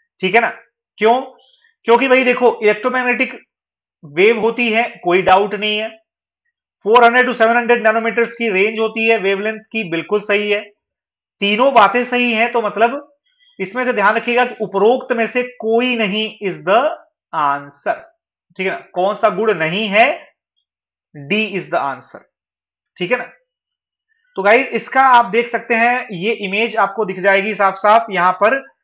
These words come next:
विजिबल लाइट जो कि यूवी रेज और इंफ्रारेड के बीच में पड़ती है, उसकी रेंज क्या है, है ना? उसकी रेंज क्या है यहाँ पर? four into ten to power, राइट, four into ten to power minus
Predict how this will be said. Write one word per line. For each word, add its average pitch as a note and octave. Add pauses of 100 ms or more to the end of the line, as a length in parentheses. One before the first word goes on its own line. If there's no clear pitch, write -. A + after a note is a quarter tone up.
(400)
विजिबल G3
लाइट A3+
जो F#3+
कि G3+
यूवी G#3
रेज A3+
और G#3
इंफ्रारेड A3
के A3+
बीच G3+
में G#3
पड़ती G#3
है, G#3
उसकी G3
रेंज G3
क्या G#3
है, F#3+ (640)
है F3+
ना? - (360)
उसकी F#3+
रेंज F#3+
क्या F#3+
है F3+
यहाँ F3
पर? A#3 (600)
four F#3+
into F#3
ten F3+
to F3
power, E3+ (360)
राइट, D3+ (400)
four F3
into F3+
ten E3
to -
power D#3+ (280)
minus D#3